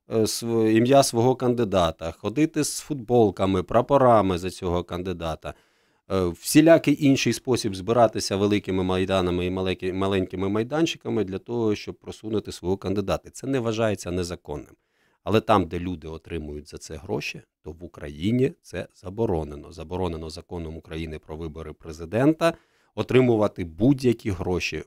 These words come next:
в готівковій чи в безготівковій формі за проведення агітаційної роботи. Читаємо статтю шістдесят чотири, частину шосту Закону України про вибори президента. Там все написано.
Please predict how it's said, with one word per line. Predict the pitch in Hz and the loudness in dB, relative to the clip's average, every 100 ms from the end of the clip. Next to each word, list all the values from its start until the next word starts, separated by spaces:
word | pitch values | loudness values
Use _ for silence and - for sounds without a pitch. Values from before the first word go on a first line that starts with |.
| - | -4
в | |
готівковій | 110 156 131 - 90 85 85 | -2 0 -4 -2 -4 -4 -6
чи | - | -6
в | 101 | -6
безготівковій | 104 92 101 104 - 92 80 | -4 -4 -4 -6 -2 -2 -2
формі | 85 - 139 165 | -6 -2 0 2
за | 139 101 | 2 -2
проведення | - 90 98 131 131 143 | -2 0 2 4 4 2
агітаційної | 95 82 - - 92 120 107 104 | -2 -8 -10 -8 -2 2 2 2
роботи. | 104 82 69 - - _ _ | 0 -2 -8 -16 -20 _ _
Читаємо | - - 101 90 80 | -12 -2 2 2 2
статтю | 87 - - 80 | -8 -14 -12 -10
шістдесят | - 78 80 78 78 | -10 -12 -14 -16 -16
чотири, | - - 123 147 | -16 2 4 4
частину | - 92 - 76 78 | 0 -4 -6 -10 -6
шосту | - 127 - 101 | -2 -2 -2 -4
Закону | 80 - 90 80 | -4 -2 0 -2
України | - 82 113 | -2 0 2
про | 123 95 | 2 -2
вибори | 87 90 85 | -2 -2 -2
президента. | 82 90 80 80 110 123 117 - _ _ _ - | -4 -6 -6 0 0 2 -2 -4 _ _ _ 0
Там | 104 123 | 2 2
все | - 101 104 | -2 -2 0
написано. | 101 - 90 - 76 | 0 -2 -6 -6 -12